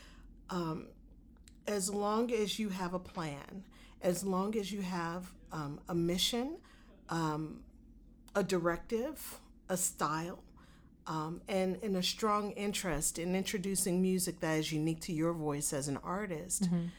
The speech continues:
Speaker 1: then your path is secure. It's just only a matter of time. You have to work hard and you have to wait. Um, yeah,
Speaker 2: You also have to
Speaker 1: it's
Speaker 2: find the right, the right people to work with too,
Speaker 1: You,
Speaker 2: right?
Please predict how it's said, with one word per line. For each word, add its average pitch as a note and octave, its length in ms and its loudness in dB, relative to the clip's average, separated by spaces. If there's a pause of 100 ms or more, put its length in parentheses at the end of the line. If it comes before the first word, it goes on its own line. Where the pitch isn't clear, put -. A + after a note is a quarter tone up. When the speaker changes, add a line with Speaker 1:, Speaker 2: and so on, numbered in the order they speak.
(180)
Speaker 1:
then G3 540 4
your G3+ 180 2
path A3 600 0 (500)
is F#3+ 260 4
secure. B3+ 460 0
It's - 280 -2
just G3 380 -2
only G3+ 280 2
a F3 40 4
matter E3 380 0
of D#3+ 140 -6
time. F3+ 600 -8 (420)
You E3+ 100 0
have E3 180 -2
to E3+ 80 -2
work D3+ 280 0
hard E3+ 380 -2
and F3+ 180 2
you F3 80 2
have E3+ 240 -6
to A3 80 -4
wait. C#4 360 -4 (720)
Um, D#3+ 460 -4 (1160)
yeah, G#3+ 520 2
Speaker 2:
You A3 80 8
also A#3 180 4
have C4 60 4
to A3+ 60 6
Speaker 1:
it's - 80 4
Speaker 2:
find F#3 260 10
the E3+ 80 6
right, E3+ 380 6 (320)
the F#3+ 100 4
right G#3 160 8
people G#3 340 2
to E3+ 80 4
work E3 200 0
with - 180 -6
too, - 160 4
Speaker 1:
You, F#3 240 8
Speaker 2:
right? F#3 140 8